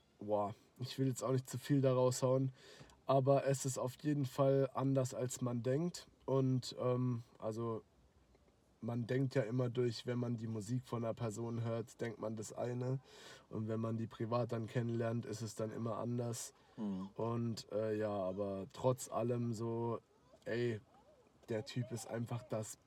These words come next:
Speaker 1: Beste, was ich Battle-Rap-technisch jemals auf Deutsch gehört habe. Das ist Punchline-mäßig, ist das das Krasseste jemals so. Das ist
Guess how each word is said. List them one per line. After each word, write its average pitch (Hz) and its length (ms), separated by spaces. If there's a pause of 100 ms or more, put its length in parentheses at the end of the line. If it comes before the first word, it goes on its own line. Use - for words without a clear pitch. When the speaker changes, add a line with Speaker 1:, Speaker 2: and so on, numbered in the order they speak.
(160)
Speaker 1:
Beste, 151 560
was 135 200
ich 127 160
Battle-Rap-technisch 131 1120 (140)
jemals 123 600
auf - 160
Deutsch 113 320
gehört 107 320
habe. 87 320 (680)
Das 101 240
ist - 280
Punchline-mäßig, 139 1040
ist 127 220
das 123 120
das 127 240
Krasseste 127 640
jemals 110 540
so. 98 200
Das 101 180
ist 98 160